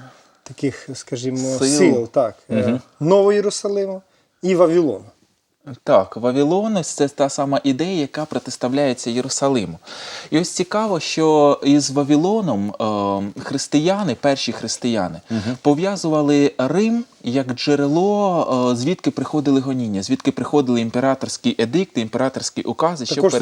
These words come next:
Speaker 1: центр
Speaker 2: переслідувати
Speaker 1: переміщається.
Speaker 2: християн.
Speaker 3: Мгм.
Speaker 2: І от деякі дослідники говорять, що, е, знаменитий текст із першого послання Петра, п'ятий розділ, тринадцятий вірш,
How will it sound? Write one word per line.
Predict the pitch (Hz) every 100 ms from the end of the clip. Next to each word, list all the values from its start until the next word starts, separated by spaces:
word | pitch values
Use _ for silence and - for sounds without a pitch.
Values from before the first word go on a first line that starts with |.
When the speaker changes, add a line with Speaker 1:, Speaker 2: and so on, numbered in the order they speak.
| 120
Speaker 1:
центр | 196 160
Speaker 2:
переслідувати | 151 160
Speaker 1:
переміщається. | 160 165 143 156
Speaker 2:
християн. | 151 147 104 90 - 131
Speaker 3:
Мгм. | 131 123 135 - -
Speaker 2:
І | 151
от |
деякі | 151 220 214
дослідники | 170 - 196 185 170 165
говорять, | 156 156 214 180 117
що, | - 156 160 156 143 131 123 120 123
е, |
знаменитий | 120 131 143 160 160 156
текст | - 120 - -
із | 120
першого | - 147 - 123 120
послання | 123 - 127 123
Петра, | - 139 180 208 226 _ -
п'ятий | 131 131 131
розділ, | 160 180 117
тринадцятий | 101 120 131 123 - 131
вірш, | 110 90 -